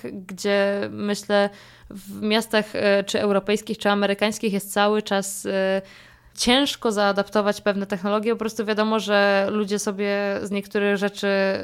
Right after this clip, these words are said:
czy z niektórych, e, zasad, e, mało robią i jest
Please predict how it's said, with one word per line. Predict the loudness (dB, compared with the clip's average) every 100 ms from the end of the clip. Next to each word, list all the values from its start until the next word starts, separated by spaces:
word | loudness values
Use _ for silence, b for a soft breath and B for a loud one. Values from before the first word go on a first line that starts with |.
| -6 -8
czy | -4
z |
niektórych, | -2 -2 -2 -2 -2 -4
e, | -2 0 0 -4 -6
zasad, | 0 2 2 -2 -2 -8
e, | -6 0 0 0
mało | 0 2 2 2
robią | 2 0 0 -2 B B B B B -8
i | -2
jest | 0 -2 -10 -20